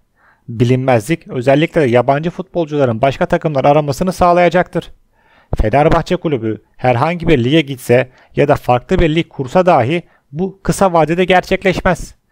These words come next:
Bu nedenle yabancı futbolcuların büyük kısmı burada maaşlarını alma garantisi olsa bile kendilerine kulüp aramak isteyebilirler. Bunun için Türkiye Futbol Federasyonu'na ya da fifa'ya resmi başvuruda bulunabilirler.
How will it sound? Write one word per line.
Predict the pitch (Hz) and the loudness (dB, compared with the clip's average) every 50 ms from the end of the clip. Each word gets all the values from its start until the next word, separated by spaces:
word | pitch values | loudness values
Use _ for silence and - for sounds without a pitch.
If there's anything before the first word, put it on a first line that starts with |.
| _ _ _ _ - | _ _ _ _ -14
Bu | 120 117 131 147 151 | -12 -8 -4 0 0
nedenle | 151 147 143 143 127 117 110 | 2 2 2 2 0 0 -2
yabancı | 104 101 101 113 117 117 123 123 120 - 170 | -4 -2 0 2 2 2 2 0 -2 -6 -8
futbolcuların | - - - _ 185 185 170 156 160 160 147 131 110 104 107 | -8 -10 -10 _ -6 -6 -6 -2 0 0 2 2 0 -2 -4
büyük | 135 165 180 - | -6 -6 -4 -2
kısmı | - 160 - - 117 147 151 - _ _ - - - _ - | -4 -4 -4 -4 -4 -6 -6 -6 _ _ -20 -20 -20 _ -12
burada | 143 151 175 202 190 - 143 | -4 0 2 2 2 2 0
maaşlarını | 123 131 135 143 143 - - 165 165 165 | 2 2 2 2 2 2 0 0 0 2
alma | 165 147 147 156 175 180 | 2 2 2 2 0 0
garantisi | 165 175 175 175 170 - - - 165 | 2 2 0 0 -2 -6 -8 -6 -4
olsa | 151 147 139 - 190 185 | -4 -4 -2 -2 -2 -2
bile | 160 135 135 139 143 - _ _ _ _ _ - - | 0 0 -2 -2 -2 -4 _ _ _ _ _ -20 -6
kendilerine | - 175 180 180 180 165 165 156 135 131 | -4 -2 -2 0 0 0 0 0 0 -2
kulüp | 123 - - 185 180 - | -6 -4 -4 -6 -2 0
aramak | 175 160 156 160 175 185 175 | 0 2 2 2 0 -2 -4
isteyebilirler. | 156 - - - 190 190 185 180 180 185 180 180 180 165 - - - - _ _ _ _ _ _ _ _ _ _ _ _ _ _ _ _ _ _ _ _ _ _ _ _ _ _ - | -4 -6 -2 2 2 2 2 2 2 2 2 2 0 0 -4 -10 -18 -20 _ _ _ _ _ _ _ _ _ _ _ _ _ _ _ _ _ _ _ _ _ _ _ _ _ _ -16
Bunun | 120 117 131 156 180 180 | -8 -4 -2 -2 -2 -2
için | 175 165 - 139 113 | -2 -2 -2 -4 -4
Türkiye | 110 - - 165 156 180 165 | -4 -6 -8 -4 0 0 0
Futbol | 143 - - - - 190 180 | 0 -2 -8 -6 -4 -4 -4
Federasyonu'na | - - 160 139 135 127 113 - - 120 104 110 135 170 160 160 131 | -2 -2 0 2 2 2 2 0 -4 -6 -6 -2 0 0 -2 -2 -4
ya | 123 143 139 | -2 0 2
da | 131 113 | 2 0
fifa'ya | - - 180 - - 156 131 123 | 0 -4 -4 -2 0 2 2 2
resmi | 139 135 - - - 170 151 | 2 0 -2 -4 -6 -2 0
başvuruda | 160 151 - - 143 135 135 175 170 160 | -2 -2 -2 -6 -10 -2 -2 -2 -2 0
bulunabilirler. | 165 165 165 170 170 165 165 175 160 170 170 - - - | -4 -4 -2 -2 -2 -2 -2 0 0 0 0 -2 -4 -12